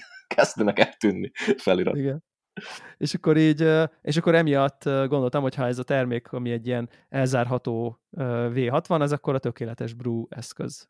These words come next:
Speaker 2: lehet potenciálisan. A neve egyébként, ö, V hatvan Switch, ami roppant megtévesztő, mert ugye a videójáték világban a Nintendo Switch, az, ö,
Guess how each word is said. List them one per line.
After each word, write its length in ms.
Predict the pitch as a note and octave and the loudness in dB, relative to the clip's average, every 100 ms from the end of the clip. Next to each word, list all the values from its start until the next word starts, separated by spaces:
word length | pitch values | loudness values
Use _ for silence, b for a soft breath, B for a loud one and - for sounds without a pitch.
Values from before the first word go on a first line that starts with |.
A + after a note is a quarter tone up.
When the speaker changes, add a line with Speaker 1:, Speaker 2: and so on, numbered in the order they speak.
| _ | _
Speaker 2:
lehet 340 | B2+ B2 A#2+ | -4 -4 -8
potenciálisan. 1080 | - B2+ - D3+ - C#3 - - - E3 E3+ b b b b b _ D#3 C#3+ | -6 -6 -4 -12 -12 -12 -10 -10 -8 -8 -10 b b b b b _ -12 -8
A 100 | A#2+ | -2
neve 280 | D3 C3 | -2 2
egyébként, 640 | C3+ C3 A#2+ - B2 A2+ - | 0 0 -4 -6 -6 -6 -6
ö, 140 | A#2+ | -6
V 200 | A#2 B2+ | -2 -4
hatvan 420 | A#2 A#2+ B2+ A2+ G#2+ | -4 -8 -10 -12 -12
Switch, 560 | - C3+ D3 - - - _ | -6 -2 -4 -6 -16 -16 _
ami 200 | - B2+ | -8 -4
roppant 360 | A#2 B2 - A#2 | -2 -2 -2 -6
megtévesztő, 680 | A#2+ - A#2+ A#2 - - B2 | -8 -6 -8 -8 -10 -10 -10
mert 160 | A#2 | -8
ugye 200 | A2+ A2+ | -8 -6
a 160 | A2+ A2+ _ _ _ | -8 -10 _ _ _
videójáték 560 | B2+ B2 A#2+ A#2 A#2+ A#2+ | -4 0 0 0 -6 -6
világban 360 | B2 A2+ A#2 | -4 -4 -6
a 40 | A#2 | -4
Nintendo 460 | A#2 A2+ A#2+ A2+ | -6 -6 -8 -8
Switch, 380 | A2+ - A#2 - | -8 -8 -10 -8
az, 200 | A#2 A2+ | -8 -6
ö, 280 | B2 A#2 | -6 -4